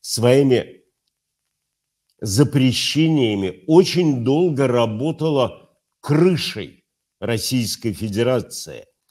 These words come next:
спасая глубинную Россию от серьезных бомбардаментов.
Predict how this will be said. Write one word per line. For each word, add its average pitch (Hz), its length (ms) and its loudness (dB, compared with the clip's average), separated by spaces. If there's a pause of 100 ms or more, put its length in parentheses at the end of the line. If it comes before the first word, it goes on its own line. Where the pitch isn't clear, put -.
(180)
спасая 95 1000 -4 (1040)
глубинную 104 880 0
Россию 175 840 -2 (180)
от 175 280 -2
серьезных 107 1000 -2 (160)
бомбардаментов. 92 1200 -10